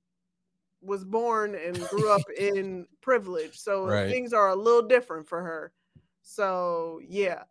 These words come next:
Speaker 1: she has a point to a degree, but sh-, yeah, wrong person to be talking about that.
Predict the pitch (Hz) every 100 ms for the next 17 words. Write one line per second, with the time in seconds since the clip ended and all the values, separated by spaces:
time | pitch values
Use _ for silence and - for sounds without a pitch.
0 | _ - - 254 254 262 294 302 294 302
1 | 254 233 - _ _ _ _ - 269 254
2 | 214 214 220 240 214 170 180 _ _ _
3 | _ _ _ 202 190 - - - - -
4 | 175 185 165 180 311 311 330 254 220 196
5 | 196 233 180 - 165 165 160 - 151 -